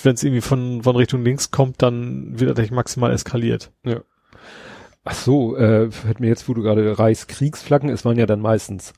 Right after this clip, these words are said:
Speaker 2: Reichsflaggen, die bei den
Speaker 1: Mhm.
Speaker 2: Demos gezeigt wurden, die ja nicht verboten sind, aber
Speaker 1: Ja.
Speaker 2: die eben auch, da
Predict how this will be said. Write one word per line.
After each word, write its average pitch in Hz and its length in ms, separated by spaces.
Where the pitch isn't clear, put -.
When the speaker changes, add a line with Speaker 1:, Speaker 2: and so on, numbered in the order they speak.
Speaker 2:
Reichsflaggen, 143 840
die 135 80
bei 127 140
den 127 140
Speaker 1:
Mhm. 127 40
Speaker 2:
Demos 135 320
gezeigt 131 400
wurden, 127 340
die 104 240
ja 110 120
nicht 123 180
verboten 151 460
sind, 143 240
aber 110 180
Speaker 1:
Ja. 117 140
Speaker 2:
die - 120
eben 107 140
auch, 127 220
da 117 240